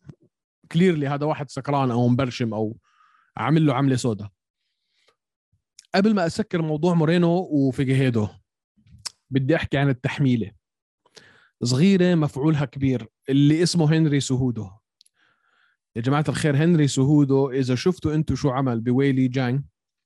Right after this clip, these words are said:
التغييرات اللي أحدثها في ويلي جانج قبل ما تلعب مع روزنا ميونس آخر مرة، وهاي المرة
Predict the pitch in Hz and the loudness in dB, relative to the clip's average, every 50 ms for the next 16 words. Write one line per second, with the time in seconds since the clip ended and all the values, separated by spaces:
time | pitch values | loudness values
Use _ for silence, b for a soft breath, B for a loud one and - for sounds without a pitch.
0 | _ _ B B B B B B B B B B B _ - 127 123 - 151 139 | _ _ B B B B B B B B B B B _ -12 -12 -8 -4 -2 -2
1 | 143 143 143 143 151 165 185 190 175 - 135 139 143 139 143 131 - - 139 135 | 0 0 0 2 2 2 0 0 -2 -4 -8 -10 -8 -8 -8 -8 -10 -10 -6 -4
2 | 180 175 - - 131 123 117 110 131 131 135 147 143 139 139 131 127 123 131 127 | -4 -4 -2 -4 -4 -4 -4 0 2 2 2 4 2 2 2 0 0 0 -2 -4
3 | 117 110 107 104 - - 135 131 139 135 135 131 127 - 143 127 113 120 117 117 | -4 -6 -8 -12 -16 -12 -4 -2 0 0 2 0 0 0 -2 -2 -2 -2 -4 -2
4 | 120 117 113 107 - - _ _ _ _ - 127 131 131 123 117 123 120 120 123 | -4 -4 -4 -6 -8 -12 _ _ _ _ -4 -2 0 0 0 0 0 0 0 2
5 | 127 123 117 110 - 120 120 - 123 117 120 117 107 107 101 107 - _ _ _ | 2 2 0 -2 -2 -4 -4 -2 0 0 0 0 -2 -4 -8 -10 -12 _ _ _
6 | _ _ b b b b b b b b b b b b b b - - 127 127 | _ _ b b b b b b b b b b b b b b -2 0 2 2
7 | 135 143 165 196 202 208 190 170 165 170 175 165 151 117 104 | 4 2 2 2 2 2 2 0 0 -2 -2 -4 -6 -8 -10